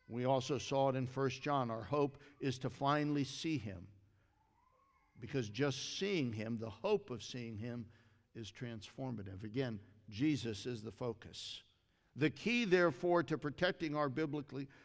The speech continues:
biblical hope is by keeping centered on Jesus Christ, who is, in fact, the hope of glory. And as you well know, this entire book points to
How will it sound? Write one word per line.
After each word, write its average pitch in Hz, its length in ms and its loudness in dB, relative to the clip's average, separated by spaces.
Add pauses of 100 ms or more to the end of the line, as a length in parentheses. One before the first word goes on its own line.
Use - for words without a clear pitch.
(160)
biblical 143 500 4
hope 156 420 4 (220)
is 143 180 0
by 135 220 4
keeping 151 560 -2
centered 135 640 0 (300)
on 131 200 0
Jesus 127 440 -4
Christ, 120 640 -8 (360)
who 151 200 6
is, 147 180 4
in 135 140 2
fact, 131 640 0
the 123 100 -2
hope 131 280 -2
of 113 140 -10
glory. 117 460 -6 (960)
And 123 160 -2
as 147 240 4
you 185 140 0
well 165 300 4
know, 156 260 2
this 139 280 -2
entire 151 500 -6
book 135 400 -12 (1300)
points 127 400 -6
to 98 180 -10